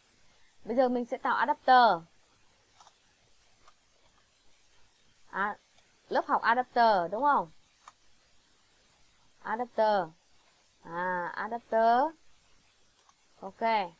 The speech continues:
Và ở đây các bạn cũng có adapter bằng gì đấy ạ? Sẽ gắn bằng new lớp học adapter. Truyền đổi số vào. Mình có hai đổi số đúng không?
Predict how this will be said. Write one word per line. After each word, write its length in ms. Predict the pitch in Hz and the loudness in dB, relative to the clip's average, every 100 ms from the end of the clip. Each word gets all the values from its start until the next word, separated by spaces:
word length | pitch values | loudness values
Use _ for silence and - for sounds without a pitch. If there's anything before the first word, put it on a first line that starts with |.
| _ _ _ _ _ _ _ | _ _ _ _ _ _ _
Và 120 | 208 | -2
ở 60 | 196 | 0
đây 120 | 214 | 0
các 120 | 269 | -2
bạn 220 | 233 196 | -2 -2
cũng 220 | 185 190 240 | -4 -10 -4
có 180 | 185 | -2
adapter 480 | 170 220 254 - 240 | -2 -2 -4 -6 -4
bằng 160 | 233 214 | -4 -4
gì 160 | 220 | -6
đấy 120 | 214 247 | -4 -2
ạ? 180 | 233 - _ - - _ _ _ _ _ - _ - _ _ | -4 -6 _ -20 -20 _ _ _ _ _ -20 _ -20 _ _
Sẽ 160 | - 202 | -18 -12
gắn 260 | 175 170 | -12 -10
bằng 260 | 196 202 214 | -8 -8 -8
new 440 | 220 233 262 302 339 - - _ _ _ _ _ - - | -8 -4 -2 -4 -8 -20 -20 _ _ _ _ _ -20 -12
lớp 200 | 214 269 | -8 -8
học 240 | - 208 - | -6 -8 -6
adapter. 800 | 214 247 269 247 233 247 285 330 _ _ _ _ _ _ _ _ - | -6 -6 -8 -8 -4 -4 -4 -8 _ _ _ _ _ _ _ _ -2
Truyền 180 | 262 233 | 0 0
đổi 140 | 202 | -2
số 200 | 208 196 | -4 -4
vào. 440 | 233 240 240 262 269 _ | 0 2 2 0 -4 _
Mình 160 | 220 226 | -14 -10
có 120 | 175 | -8
hai 300 | 170 269 302 | -8 -8 -6
đổi 220 | 233 202 | -4 -4
số 440 | 202 226 196 196 208 | -6 -2 0 0 -2
đúng 120 | 277 | -4
không? 220 | 349 277 | -4 -4